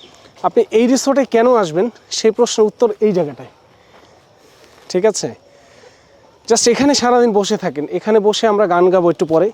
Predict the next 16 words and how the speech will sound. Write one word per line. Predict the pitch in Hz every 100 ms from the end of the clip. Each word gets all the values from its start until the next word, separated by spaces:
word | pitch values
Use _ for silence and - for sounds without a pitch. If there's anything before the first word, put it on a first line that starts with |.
| _ -
আমি | 165 175
আমার | 165 180 180 _ _ _ - _ _ _ _
টিম, | 208 202 254 - - _ _ _ - - _ _ _ _ - - - - - -
এই | 160
যে |
আমরা | 170 180
এখানে | 175 196
বসবো, | 175 175 190
আমি | 170
গিটার | 170 180
নিয়ে | 185 180
আসছি, | 175 - 233 262 _ _ - _ _ _ _ _ - - _ - -
এখানে | 170 175
বসে | 175 165 165
গান | 160 156
গাবো। | 160 180